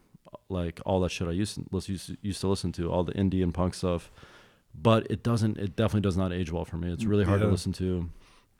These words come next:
Speaker 2: Yeah.
Speaker 1: Like, sometimes I'll, I'll catch myself in a nostalgic mood.
Speaker 2: Right.
Speaker 1: And when I hit it, it feels right.
Speaker 2: Yeah.
Speaker 1: And it just kinda transports you back there.
Speaker 2: Right.
Speaker 1: And everything's clicking and it feels nice. But, you know, for the most part, yeah, I don't really wanna go there.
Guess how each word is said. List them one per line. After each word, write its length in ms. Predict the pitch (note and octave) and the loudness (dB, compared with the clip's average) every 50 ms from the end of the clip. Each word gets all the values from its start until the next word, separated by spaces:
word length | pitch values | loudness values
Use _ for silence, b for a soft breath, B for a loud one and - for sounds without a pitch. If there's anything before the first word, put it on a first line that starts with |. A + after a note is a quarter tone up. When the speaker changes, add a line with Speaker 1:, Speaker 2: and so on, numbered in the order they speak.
| - | -2
Speaker 2:
Yeah. 180 | G#2+ G#2 G2 F#2+ | 0 0 2 2
Speaker 1:
Like, 160 | G#2 G#2+ G#2+ | 2 2 4
sometimes 400 | - D3+ C#3 C3 C3+ C3 B2 G#2+ | 6 6 8 10 10 10 10 8
I'll, 60 | A#2+ | 6
I'll 160 | - G#2 A2 G#2+ | 2 2 0 0
catch 300 | - - A#2+ G#2+ - - | 2 2 0 2 2 2
myself 420 | A2 F#2+ - - G#2+ G2+ G2+ - | 2 2 2 2 4 4 4 4
in 60 | G#2 | 2
a 60 | G2 F#2+ | 2 2
nostalgic 680 | F#2+ - - - G2 F#2+ G2 F2 F#2+ F#2 F2+ - - b b b b b b - | 2 2 2 4 4 4 4 4 2 0 -2 -4 -10 b b b b b b -4
mood. 500 | F#2 F#2 G2 G2+ G#2 G#2 G#2 A2 A#2+ A2+ - | 0 2 2 4 4 4 2 2 -2 -4 -4
Speaker 2:
Right. 240 | A#2+ A#2+ A2 G2 - - - - | 0 0 0 0 -2 -6 -10 -6
Speaker 1:
And 160 | - G2+ G2+ | -2 0 2
when 140 | G2+ G2 F#2 | 2 2 2
I 40 | F#2 | 0
hit 260 | - - - A2 G2+ | -2 -2 -2 0 0
it, 140 | G#2 G2+ - - | 0 0 -2 -4
it 80 | F2+ | -8
feels 320 | - - - G2 F2+ E2 D2+ | -8 -4 -4 -4 -4 -4 -4
right. 320 | E2 F2 F2 F2+ F#2+ G2+ | -2 -2 0 0 0 2
Speaker 2:
Yeah. 240 | B2 B2 A#2 G#2+ F#2 | 2 4 2 2 2
Speaker 1:
And 280 | F2 G2 F#2+ F#2 F2+ F#2 | 0 0 0 2 2 0
it 60 | F#2 | 0
just 180 | D#2+ F2+ - - | -2 -2 -4 -2
kinda 200 | - G2 F#2 E2+ - _ _ - | 0 0 0 -2 -4 _ _ -12
transports 640 | - - - G#2 F#2+ F#2+ F2+ - - G2 F#2 - - | -10 -6 -2 0 0 0 -2 -2 -2 -2 -2 -2 -4
you 60 | F#2+ | -4
back 260 | E2 F2 E2+ F2+ F2 | -2 0 0 0 0
there. 320 | - G2+ G2+ G2 G2+ G#2+ G#2 b b b b b | 0 0 0 0 0 -2 -6 b b b b b
Speaker 2:
Right. 220 | A#2 G#2 F#2 - - _ - - | 0 0 0 -2 -8 _ -16 -8
Speaker 1:
And 220 | - F#2 F#2 F#2+ | -4 -2 -2 0
everything's 380 | F#2+ F#2+ F#2 F2 G2 G2 F#2 - | 0 0 0 2 2 0 0 -2
clicking 400 | - - G2 F#2 - G2+ G2+ G2+ | -2 -4 -4 -2 0 0 0 0
and 40 | F#2 E2 | 0 -2
it 20 | |
feels 260 | - G2 F#2+ F2 D#2 | -2 -2 -2 -2 -2
nice. 360 | F#2+ F#2 F2+ F#2 G#2 G2+ - | -2 -2 0 0 -2 -2 -4
But, 320 | - - F#2+ F#2+ F#2 F2 - - b b b b b b b b b b b b b b b - | -4 -2 0 0 0 0 -4 -8 b b b b b b b b b b b b b b b -4
you 120 | - A2 | -2 -2
know, 40 | - | -2
for 140 | - - - | -2 -2 0
the 60 | F#2 F#2+ | 2 2
most 220 | G#2 G#2+ G2+ - | 4 2 2 2
part, 160 | - G#2+ G2 | 2 2 4
yeah, 180 | G2 G2 F2+ E2+ | 2 2 2 2
I 40 | E2+ | 2
don't 240 | F2 F#2 G2 E2+ - | 2 2 0 -2 -4
really 200 | - G#2+ A2 A2+ | -4 -2 0 0
wanna 220 | A2 A2 A2 A2 G2 | 0 0 0 0 0
go 180 | G#2 G#2 G2 | 2 2 2
there. 280 | D#2+ E2 D#2+ - - | 2 -2 -4 -6 -8